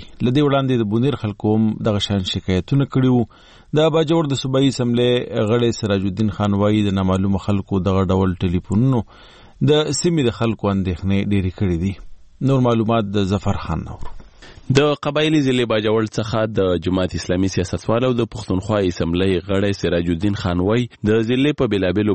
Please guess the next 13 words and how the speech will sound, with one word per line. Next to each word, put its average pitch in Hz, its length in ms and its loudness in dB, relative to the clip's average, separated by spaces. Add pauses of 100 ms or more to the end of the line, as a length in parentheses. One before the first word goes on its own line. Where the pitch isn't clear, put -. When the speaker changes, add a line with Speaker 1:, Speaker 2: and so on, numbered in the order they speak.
Speaker 2:
برخو 113 280 -2
کې 113 240 -2 (460)
له 87 240 0
خلکو 107 420 -2
څخه 107 300 -4
د 85 160 0
ټلیفون 87 440 0
له 90 120 0
لارې 87 260 0
نامعلومه 82 480 0
کسان 82 320 -4
پیسې 117 340 0
غواړي 117 260 0